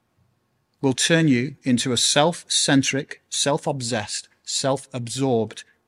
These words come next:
ball of anxiety. You will constantly be looking inwards.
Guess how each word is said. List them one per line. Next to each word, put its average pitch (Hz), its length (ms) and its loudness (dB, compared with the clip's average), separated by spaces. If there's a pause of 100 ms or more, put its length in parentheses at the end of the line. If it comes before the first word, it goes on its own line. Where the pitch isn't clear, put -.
ball 131 500 -4 (260)
of 113 140 -4
anxiety. 104 720 -4 (2000)
You 127 140 -4
will 113 100 -4 (100)
constantly 165 680 0
be 131 120 -2
looking 143 540 0
inwards. 156 600 2